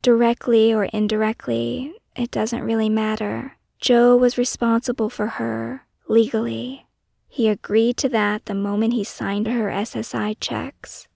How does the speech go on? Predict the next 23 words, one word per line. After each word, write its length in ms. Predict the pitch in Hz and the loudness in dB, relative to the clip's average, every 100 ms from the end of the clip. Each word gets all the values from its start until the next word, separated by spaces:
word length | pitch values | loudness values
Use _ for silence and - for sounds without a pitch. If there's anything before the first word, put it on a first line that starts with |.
| _ | _
He 200 | - 254 | 0 2
understood 640 | - 233 233 262 - 240 240 | 4 4 4 2 0 -2 -2
her 180 | 233 - | -4 -2
impulses 580 | 220 - 226 254 220 | -4 -2 -4 -2 -2
well 180 | 214 214 | -2 -2
enough 560 | 226 208 202 226 - - - | 0 -2 -2 -6 -10 -20 -6
to 140 | 220 | -2
lock 340 | 190 196 202 233 | 0 0 0 -4
up 140 | - | -4
her 140 | 233 | -8
pills, 720 | 220 247 202 202 226 262 - _ - | -6 -4 -4 -4 -6 -6 -10 _ -14
so 160 | - | -6
he 120 | 277 302 | -4 -4
can't 360 | - 320 311 | 2 2 2
claim 460 | - 214 196 196 196 | -4 -4 -4 -4 -4
that 140 | 208 | -2
he 120 | 214 | -2
didn't 260 | 196 202 220 | 0 0 -2
understand 520 | 220 202 - 202 202 | -2 -4 -4 -4 -4
the 100 | 202 | -4
risks, 680 | 208 202 233 - - - - _ - | -2 -4 -4 -8 -10 -16 -18 _ -10
the 80 | 269 | -2
dangers, 880 | 214 208 214 113 107 226 247 - | 0 0 -2 -2 -4 -4 -6 -8